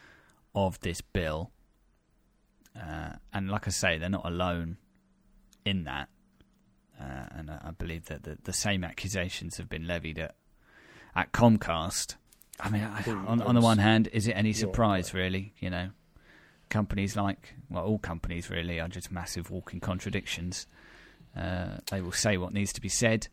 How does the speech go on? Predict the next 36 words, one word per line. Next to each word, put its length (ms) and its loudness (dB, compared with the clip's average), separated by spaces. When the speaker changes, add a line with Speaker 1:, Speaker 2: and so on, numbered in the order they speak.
Speaker 1:
They 100 -2
will 120 -6
tweet 340 8
what 140 2
needs 220 6
to 80 -4
be 100 0
tweeted 600 6
to 280 4
present, 580 4
uh, 260 -2
a 100 -2
vision 360 4
of 120 2
themselves 520 4
that 140 -4
they'd 180 0
like 340 0
people 260 0
to 80 -6
think, 440 -2
uh, 220 -4
is, 240 -8
is 220 -8
kind 180 0
of 60 -4
true 280 2
to, 400 -2
uh, 160 -6
the 80 -4
morals 420 4
of 60 -4
the 80 -4
company. 640 0
But, 240 -2
uh, 320 -2